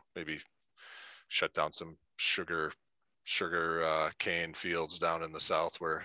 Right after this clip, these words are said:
there should be swamp, and, uh, you know, some,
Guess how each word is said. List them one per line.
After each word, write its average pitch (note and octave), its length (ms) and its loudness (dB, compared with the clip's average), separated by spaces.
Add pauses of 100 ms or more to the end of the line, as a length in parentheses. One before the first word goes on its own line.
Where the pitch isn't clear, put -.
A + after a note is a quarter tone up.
(140)
there F2 220 -4
should - 200 -2
be E2 80 -2
swamp, F#2 480 0 (100)
and, D#2 420 -2
uh, D2+ 320 2 (560)
you E2 80 -4
know, C2+ 100 -2 (320)
some, E2+ 240 -4